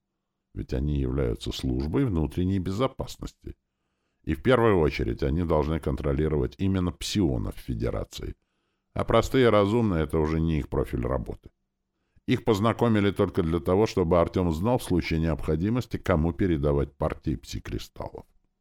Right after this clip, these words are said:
Это было проделано только из-за того, что в последнее время генералу на все это катастрофически не хватало времени. Именно поэтому он постарался как-то распараллелить свои дела.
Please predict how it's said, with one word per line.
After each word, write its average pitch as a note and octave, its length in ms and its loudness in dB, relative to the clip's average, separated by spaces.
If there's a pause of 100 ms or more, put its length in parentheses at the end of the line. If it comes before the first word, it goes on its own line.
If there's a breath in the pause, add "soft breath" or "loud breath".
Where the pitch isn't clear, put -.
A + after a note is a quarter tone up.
(420)
Это - 160 -4
было C#2 220 0
проделано D2 580 0
только C2 300 -2
из-за A1+ 240 -2
того, D2 260 0
что - 160 -6
в - 80 -12
последнее C2+ 580 -2
время A2+ 340 -2
генералу E2+ 540 0
на C#2+ 140 0
все G#2 200 -2
это - 200 0
катастрофически - 1000 -4
не C2 120 -2
хватало B1 480 -4
времени. A#1 480 -8 (540)
Именно G#2 380 0
поэтому A1 760 -2
он G#1 80 -8
постарался - 640 -8
как-то - 380 -8
распараллелить A#1+ 760 -4
свои G#1+ 320 -4
дела. A1 380 -6